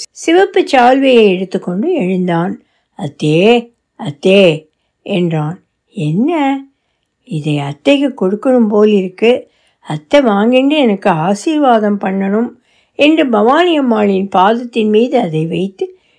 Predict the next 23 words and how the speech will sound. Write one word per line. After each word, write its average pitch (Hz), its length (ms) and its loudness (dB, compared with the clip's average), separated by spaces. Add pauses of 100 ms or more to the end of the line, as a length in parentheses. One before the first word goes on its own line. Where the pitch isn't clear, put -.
(120)
நெடுஞ்சான் 302 680 2
கிடையாக 226 580 2
விழுந்து 202 560 -2 (200)
சிறிது 349 480 2
நேரம் 240 400 2
அப்படியே 214 880 -2
கிடந்தான். 165 580 -4 (520)
கோணி 339 360 6
இழுக்கும் 330 380 -2
தன் 285 240 -2
முகத்தை 285 400 -2
பார்த்துவிடப் 277 800 -2
போகிறாளே 226 800 0 (280)
என்று 220 340 2
பயந்து 185 760 0
வலக்கன்னத்தை 240 880 0
தரை 185 280 -2
மீது 240 320 2
வைத்தவன் 214 520 -6 (360)
சிறிது 392 500 0
நேரம் 226 400 2
எடுக்கவே 196 640 -2
இல்லை. 175 520 -2